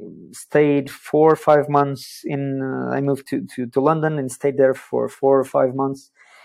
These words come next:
And I, I was very lucky cause, cause, cause I found a partnership.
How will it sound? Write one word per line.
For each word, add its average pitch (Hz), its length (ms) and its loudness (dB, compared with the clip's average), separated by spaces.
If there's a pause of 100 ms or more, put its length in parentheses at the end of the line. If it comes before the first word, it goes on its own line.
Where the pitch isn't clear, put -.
(300)
And 147 260 2
I, 147 960 4 (380)
I - 100 -8
was 139 160 -6
very 151 220 6
lucky 147 340 2
cause, 139 400 -4
cause, 139 340 -2
cause 147 140 -4
I 147 100 2
found 147 420 2
a 139 60 6
partnership. 143 840 0